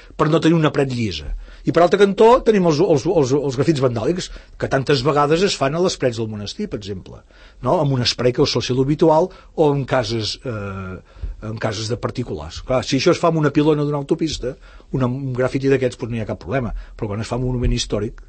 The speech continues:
tenim un problema, perquè l'hem de saber retirar sense agredir el monument.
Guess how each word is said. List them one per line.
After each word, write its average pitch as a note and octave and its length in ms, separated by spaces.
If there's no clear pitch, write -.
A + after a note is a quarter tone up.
tenim G2+ 240
un - 80
problema, - 320
perquè G2 220
l'hem G2+ 100
de A2 80
saber G#2+ 160
retirar A2+ 380
sense B2+ 320
agredir G#2 300
el - 20
monument. D2+ 400